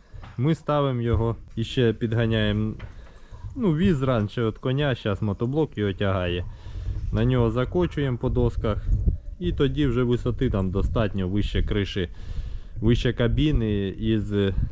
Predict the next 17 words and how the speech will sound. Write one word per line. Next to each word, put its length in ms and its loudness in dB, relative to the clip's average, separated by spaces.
козирьком, 640 4
якщо 320 -2
дав 300 0
там 240 -2
чи 140 -4
ще 220 -6
що 140 -8
під'їжджає, 760 -2
хватає 540 -4
підйома. 560 -6
Шнеком 380 6
ми 140 4
задоволені. 880 4
Ну, 340 2
взагалі, 460 4
бюджетний 640 0
варіант. 480 2